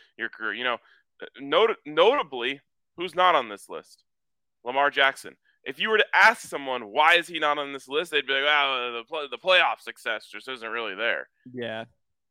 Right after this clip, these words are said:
Speaker 1: Well, that's
Speaker 2: I mean
Speaker 1: idiotic if you're putting Justin Herbert at seven.
Speaker 2: Yeah, but, I, I mean, he's, uh, you, I think it's easy to lump him in with just, like, the Chargers,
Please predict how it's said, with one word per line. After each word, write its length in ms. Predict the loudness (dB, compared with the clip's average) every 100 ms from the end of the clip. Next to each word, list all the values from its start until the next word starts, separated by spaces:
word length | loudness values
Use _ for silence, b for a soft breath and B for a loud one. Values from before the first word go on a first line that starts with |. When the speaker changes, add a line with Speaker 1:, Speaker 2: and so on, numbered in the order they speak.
| _ _ _ -4
Speaker 1:
Well, 80 | 2
that's 180 | 4 4
Speaker 2:
I 80 | 0
mean 100 | 2
Speaker 1:
idiotic 640 | 4 6 6 6 2 -4
if 140 | -12
you're 100 | -10
putting 240 | -6 -6 -4
Justin 380 | -2 -2 -4 -10
Herbert 280 | -8 -8 -10
at 140 | -12
seven. 300 | -10 -12 -12 _ _ _ _ _ _ _ _ _ _ _ _ _ _ _ _ _ _ _ _ _ _
Speaker 2:
Yeah, 600 | -12 -4 2 4 4 2 -2 _ _ _ _ _
but, 160 | 0 2
I, 260 | 2 -2 -4
I 40 |
mean, 580 | -2 -2 -2 -6 -12 -18 -4
he's, 640 | -2 -2 -4 -6 -12 -18 _ _ _ _ _ _ _ _ -6
uh, 40 |
you, 380 | -4 -6 -6 -8 -4
I 160 | -2 0
think 200 | -4 -6
it's 100 | -6
easy 240 | -6 -2
to 80 | -2
lump 300 | -2 -4 -4
him 240 | -2 -2 -6
in 420 | -8 -6 -6 -8 -12 _ _
with 420 | -12 -2 0 0 -4 _ _ -6
just, 240 | -4 -4
like, 160 | -6 -8
the 60 |
Chargers, 800 | -4 0 0 0 -4 -6 -8 -12